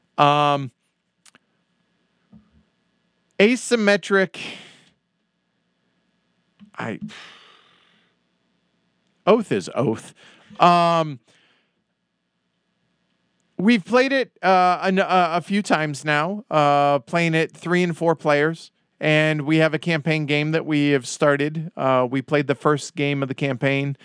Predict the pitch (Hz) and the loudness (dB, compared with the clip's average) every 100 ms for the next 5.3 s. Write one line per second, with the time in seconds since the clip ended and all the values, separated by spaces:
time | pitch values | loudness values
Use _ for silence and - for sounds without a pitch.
0 | _ - 143 135 - 143 143 135 135 135 | _ -2 -2 -2 -2 0 0 0 -2 -2
1 | 127 - 143 143 143 139 139 - 131 131 | -4 -4 -2 0 0 0 -2 -4 -2 -2
2 | 135 135 - - 151 143 - 139 - 151 | 0 -4 -4 -4 -4 -4 -2 -2 -2 -6
3 | - 120 - 139 139 147 - - 131 120 | -6 -4 0 0 0 -4 -6 -4 -2 -2
4 | 135 135 127 - - 120 131 139 139 127 | -4 -4 -4 -6 -6 -2 -2 0 -2 0
5 | 139 139 | -2 -2